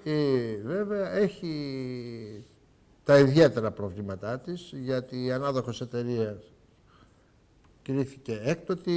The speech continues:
έγινε υποκατάσταση, αυτό έφαγε χρόνο.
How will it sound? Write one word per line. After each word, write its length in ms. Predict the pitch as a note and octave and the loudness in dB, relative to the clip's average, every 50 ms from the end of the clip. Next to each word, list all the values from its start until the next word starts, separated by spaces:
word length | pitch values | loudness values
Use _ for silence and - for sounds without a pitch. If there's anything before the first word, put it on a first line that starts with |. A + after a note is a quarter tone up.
| F3 E3 | 4 4
έγινε 280 | E3+ E3 C#3+ C#3+ C#3 C#3 | 4 2 2 2 0 0
υποκατάσταση, 960 | C3 - - A#2+ - - G#2+ - - E3+ F#3+ F3+ - - - F3 - - E3+ | 0 0 -2 -4 -6 -8 -8 -6 -2 -2 -2 -2 -2 -6 -12 -10 -8 -6 -4
αυτό 300 | D3 C#3 C3 A#2+ - D3+ | -2 -4 -4 -4 -4 -4
έφαγε 300 | C#3 A#2+ - C3 B2 A2+ | -4 -2 -2 -4 -4 -4
χρόνο. 480 | - - E3+ F#3 F#3+ G3 F#3+ F#3+ F#3 | -4 -2 -2 -2 -2 -2 -4 -6 -8